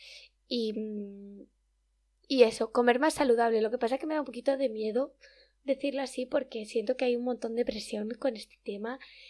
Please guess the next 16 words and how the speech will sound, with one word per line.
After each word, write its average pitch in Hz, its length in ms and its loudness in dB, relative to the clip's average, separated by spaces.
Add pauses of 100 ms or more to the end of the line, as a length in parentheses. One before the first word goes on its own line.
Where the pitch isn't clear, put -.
(220)
y 226 160 -6
siento 220 380 -4
que - 300 -2
alguna 214 380 -4
vez 247 180 -2 (120)
me 208 160 -8
he 208 60 -6
obsesionado 214 540 -8
demasiado 214 680 -6
con 208 300 -8 (140)
comer 196 400 -12 (160)
sano. 220 580 -10 (760)
Y 277 460 -2
yo 254 120 8
creo 381 240 0
que, 240 640 4